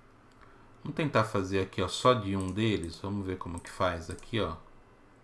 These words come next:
Então, se eu chamar assim, ó, dataframe.ist, opa, sem dizer o número de colunas e sem dizer o tamanho da figura,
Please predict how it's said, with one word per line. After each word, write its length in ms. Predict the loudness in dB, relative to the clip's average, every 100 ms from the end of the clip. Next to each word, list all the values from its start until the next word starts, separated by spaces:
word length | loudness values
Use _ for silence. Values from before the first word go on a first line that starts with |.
| -20 -20 -20 -20 -20 -20 -20 -20 -18 -16 -12 -8 -8 -4
Então, 160 | 4 6
se 140 | 8
eu 100 | 8
chamar 440 | 8 8 10 10 10
assim, 360 | 8 4 6
ó, 140 | 6 6
dataframe.ist, 2250 | 10 10 10 6 6 6 8 8 4 -2 0 2 2 2 4 4 4 2 0 -2 -4 -8 -8 -8 -6 -8 -10 -12 -14 -14 -10 -10 -6
opa, 320 | -6 -2 -4 -4 -10 -12 -8 -6 -6 -8 -10 -12
sem 380 | -8 4 8 8
dizer 320 | 6 6 12
o 80 | 12
número 340 | 12 12 12 10
de 100 | 6
colunas 880 | 10 12 12 10 6 2 -6 -8 -6
e 60 |
sem 280 | 0 4 6
dizer 280 | 6 6 8
o 100 | 8
tamanho 420 | 6 4 4 2
da 140 | 2 0
figura, 720 | -2 0 6 10 10 6 -2